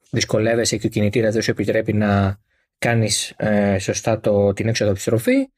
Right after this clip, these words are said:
αυτό είναι ζήτημα οδηγησιμότητας και συνήθως λύνεται με κάποιο αλλαγή στο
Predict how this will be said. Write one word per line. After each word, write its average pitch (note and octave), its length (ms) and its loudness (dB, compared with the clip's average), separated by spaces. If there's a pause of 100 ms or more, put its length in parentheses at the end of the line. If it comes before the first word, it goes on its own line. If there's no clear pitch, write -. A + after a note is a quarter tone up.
(240)
αυτό F#3+ 240 -2
είναι A3 120 2
ζήτημα G#3+ 260 0
οδηγησιμότητας D#3+ 840 0
και G3+ 140 -2
συνήθως F3 480 -2
λύνεται F3 400 0
με D3+ 140 0
κάποιο D3+ 320 -2
αλλαγή B2+ 260 0
στο A2 480 0